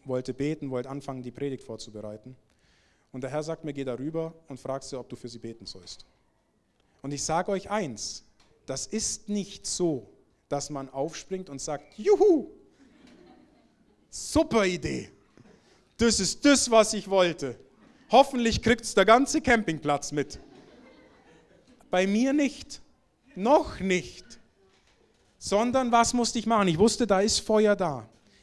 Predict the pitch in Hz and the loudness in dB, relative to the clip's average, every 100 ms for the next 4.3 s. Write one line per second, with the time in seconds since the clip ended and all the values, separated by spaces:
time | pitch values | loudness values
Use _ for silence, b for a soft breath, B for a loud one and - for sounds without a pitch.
0 | b 185 - - 240 240 214 - 190 175 | b -4 -2 0 2 2 2 2 0 0
1 | 180 185 - 202 147 139 139 135 220 - | 0 -2 -4 -6 -4 -4 -6 -6 -8 -4
2 | 254 262 - 175 139 131 120 135 - 156 | -2 -2 -4 -8 -6 -8 -8 -10 -8 0
3 | 214 247 - 247 233 269 294 254 233 175 | 2 2 0 0 4 6 4 2 -2 -2
4 | 180 131 | -4 -6